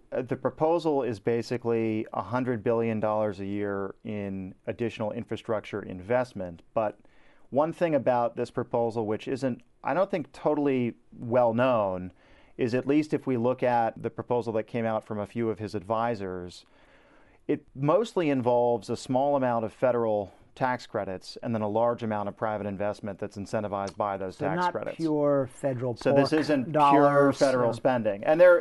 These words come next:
Speaker 1: and that has advantages and disadvantages. I mean, the advantage is that theoretically, if you have the private sector trying to decide the economics of each project, you might actually get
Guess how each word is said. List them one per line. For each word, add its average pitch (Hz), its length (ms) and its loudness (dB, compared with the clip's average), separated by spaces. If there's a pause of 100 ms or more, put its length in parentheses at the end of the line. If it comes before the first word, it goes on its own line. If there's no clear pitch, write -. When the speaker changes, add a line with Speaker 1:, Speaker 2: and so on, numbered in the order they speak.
Speaker 1:
and 160 140 2
that 170 160 4
has 151 440 2 (200)
advantages 135 640 2
and 139 80 0
disadvantages. 104 840 -4 (280)
I 120 60 -12
mean, 120 140 -2
the 123 120 0
advantage 135 540 2
is 117 140 -4
that 117 260 0
theoretically, 127 600 2
if 117 100 -2
you 120 120 -2
have 113 180 -2
the 113 80 -6
private 120 400 -2
sector 113 340 -4
trying 113 300 -4
to 113 80 -6
decide 113 540 -2 (360)
the 120 120 0
economics 120 520 0
of 113 80 -4
each 113 200 -6
project, 135 500 0
you 139 80 -2
might 139 240 2
actually 131 340 0
get 113 300 0